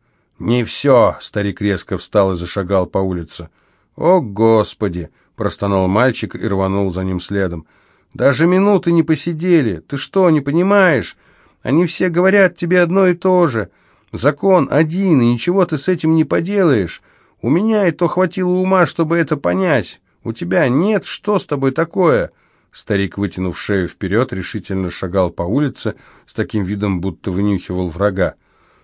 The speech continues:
«Куда идём-то?» спросил Тарвотер, когда деловой район остался позади, и они пошли мимо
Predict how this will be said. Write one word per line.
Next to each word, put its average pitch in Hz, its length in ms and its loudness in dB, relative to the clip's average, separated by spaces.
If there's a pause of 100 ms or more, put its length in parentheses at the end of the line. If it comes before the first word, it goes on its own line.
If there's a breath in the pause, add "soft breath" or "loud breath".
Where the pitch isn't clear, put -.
(100)
«Куда 165 420 0
идём-то?» 156 720 2
спросил 104 500 -4
Тарвотер, 104 640 0 (340 soft breath)
когда 98 460 -2
деловой 101 460 0
район 104 340 2
остался - 460 -2
позади, 98 560 -4
и 101 60 0
они 98 420 0
пошли 101 640 -4
мимо 92 480 -2